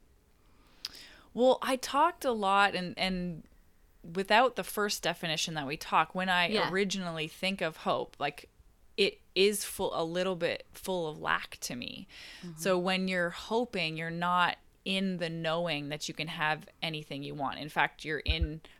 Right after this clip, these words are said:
Speaker 1: the, yeah, opposite of that. You, you're hoping it's gonna be true. You're not tuned into the fact that it is a vibrational reality.
Speaker 2: Mm-hmm.
Speaker 1: And so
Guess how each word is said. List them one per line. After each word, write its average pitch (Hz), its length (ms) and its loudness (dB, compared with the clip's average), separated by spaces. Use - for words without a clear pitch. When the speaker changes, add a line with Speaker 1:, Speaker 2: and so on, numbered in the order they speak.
Speaker 1:
the, 151 400 0
yeah, 185 340 4
opposite 185 440 0
of 135 140 -8
that. - 300 0
You, 170 160 -4
you're 170 260 -4
hoping 214 540 -4
it's 127 200 -8
gonna 165 220 -6
be 156 140 -4
true. 156 240 -4
You're 170 160 -2
not 180 240 0
tuned 185 300 -4
into 175 260 -4
the 165 100 -6
fact 170 280 0
that 180 120 0
it 190 220 0
is 202 400 -2
a 156 100 -2
vibrational 143 640 -4
reality. - 560 -8
Speaker 2:
Mm-hmm. 156 280 -10
Speaker 1:
And 180 120 -2
so 180 440 4